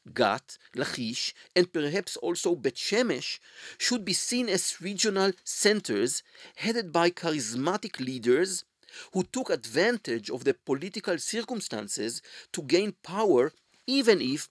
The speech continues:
only temporarily. In such a situation, we can assume that the heads of families and the leaders in Azekah might have taken part in the regional political system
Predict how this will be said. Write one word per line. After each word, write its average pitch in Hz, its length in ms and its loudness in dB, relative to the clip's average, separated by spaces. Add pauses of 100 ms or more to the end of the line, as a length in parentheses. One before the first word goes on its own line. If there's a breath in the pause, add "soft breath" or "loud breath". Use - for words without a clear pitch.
(160)
only 175 480 2 (320 soft breath)
temporarily. 107 720 -2 (1900 loud breath)
In 147 120 0
such 220 260 -2
a 226 60 -2
situation, 131 800 2 (260 loud breath)
we 151 100 -8
can 143 160 2
assume 208 480 -2
that 95 380 -10 (360 loud breath)
the 156 120 4
heads 214 580 2
of 139 100 -6
families 123 680 -2 (200 soft breath)
and 151 120 0
the 147 60 2
leaders 147 600 -2
in 131 160 -4
Azekah 117 540 -2 (540 loud breath)
might 185 380 2
have 196 240 -6
taken 180 460 0
part 131 380 -2
in 147 120 -2
the 135 120 2
regional 180 460 0
political 139 580 -2
system 120 640 -6